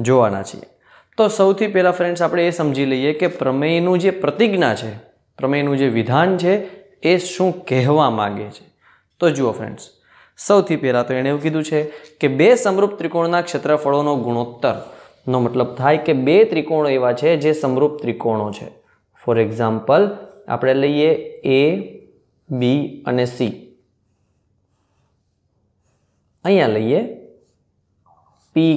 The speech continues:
ક્યુ અને આર. આ બે ત્રિકોણો છે. બંને ત્રિકોણો સમરૂપ છે એવું કીધું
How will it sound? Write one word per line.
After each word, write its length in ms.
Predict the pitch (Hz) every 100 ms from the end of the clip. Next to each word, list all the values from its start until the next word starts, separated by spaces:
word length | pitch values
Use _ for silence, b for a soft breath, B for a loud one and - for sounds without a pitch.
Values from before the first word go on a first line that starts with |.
| 156
ક્યુ 260 | 127 117 113
અને 180 | 123 185 202 - - -
આર. 200 | 113 101 - -
આ 80 | 151
બે 160 | 170
ત્રિકોણો 480 | 175 165 160 165 147
છે. 160 | 147 147 151 B B B _
બંને 420 | 143 147 202 233
ત્રિકોણો 400 | 202 185 196 190
સમરૂપ 440 | 185 170 160 165 165
છે 100 | - 139
એવું 160 | 135
કીધું 340 | 127 113 110